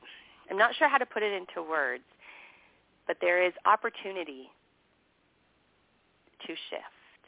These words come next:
And if you've been living a life where, I don't know, you've let greed or insecurity take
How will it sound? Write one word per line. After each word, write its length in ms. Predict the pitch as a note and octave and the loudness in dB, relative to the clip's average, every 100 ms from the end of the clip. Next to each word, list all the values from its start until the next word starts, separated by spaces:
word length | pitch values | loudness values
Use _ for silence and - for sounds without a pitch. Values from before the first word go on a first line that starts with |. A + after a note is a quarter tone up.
| - _ _ _ _ _ _ _ _ _ | -20 _ _ _ _ _ _ _ _ _
And 100 | F3 | -14
if 100 | E3+ - | -14 -10
you've 220 | F3 F3 | -10 -4
been 220 | G3 F#3+ | -4 -2
living 520 | F#3 F#3 G3 F#3+ F#3 F3+ - - | -2 -2 -4 -6 -10 -16 -18 -12
a 60 | |
life 480 | F3 F3 A#3 A3+ G3+ - - | -6 -2 -2 -2 -6 -10 -4
where, 460 | D#3+ D#3+ D#3 D#3+ D#3+ - _ _ _ _ _ _ _ _ _ _ _ _ _ _ _ _ _ _ _ _ _ _ - | 0 0 0 -4 -10 -20 _ _ _ _ _ _ _ _ _ _ _ _ _ _ _ _ _ _ _ _ _ _ -16
I 80 | E3 | -10
don't 180 | E3+ E3+ | -10 -8
know, 380 | F3 G#3 G3 F3 _ - - - _ _ | -8 -10 -12 -14 _ -20 -20 -20 _ _
you've 160 | F3 D#3+ - | -12 -10 -2
let 380 | E3 D#3+ - | 0 0 -8
greed 560 | D#3 E3 D#3+ F3 F#3 F3+ | -10 -8 -6 -6 -4 -2
or 140 | E3 - | -4 -4
insecurity 1000 | E3+ E3+ - E3+ - E3 E3 E3+ F3 F3 - - - _ _ _ - | -8 -8 -8 -10 -6 0 2 0 -2 -8 -16 -20 -20 _ _ _ -4
take 160 | D#3+ | -4